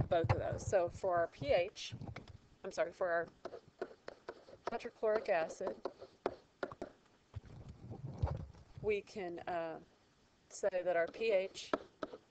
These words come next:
is equal to the negative log of your hydrogen ion concentration, which is one times ten to the negative third.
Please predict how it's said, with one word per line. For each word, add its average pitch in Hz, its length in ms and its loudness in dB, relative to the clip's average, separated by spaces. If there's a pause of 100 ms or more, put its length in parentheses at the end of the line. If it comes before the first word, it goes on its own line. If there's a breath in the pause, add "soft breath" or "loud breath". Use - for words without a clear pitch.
(500)
is 190 160 -6
equal 196 280 -2
to 214 140 -8
the 180 120 -4
negative 180 520 4
log 170 420 6 (1000)
of 170 340 0
your 170 400 2
hydrogen 175 460 2
ion 165 260 -2
concentration, 170 720 -8
which 196 200 -8
is - 120 -10
one 175 260 -2
times 175 360 -8
ten 180 280 -4
to - 100 -18
the 196 100 -6
negative 185 420 -4
third. 170 320 0